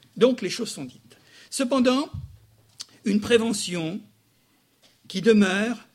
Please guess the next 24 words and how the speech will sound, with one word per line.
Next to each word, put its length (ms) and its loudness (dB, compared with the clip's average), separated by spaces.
puisqu'elle 420 0
nous 120 2
concerne 480 -2
toujours, 360 -6
puisque 240 -10
vous 200 -2
avez 160 0
lu 160 -4
avec 240 -10
moi, 160 0
il 60 2
nous 180 0
est 60 -2
dit, 320 -2
à 120 2
nous 280 2
qui 120 -8
sommes 280 0
arrivés 500 -6
à 100 -4
la 100 -4
fin 200 -4
des 120 0
siècles. 460 -8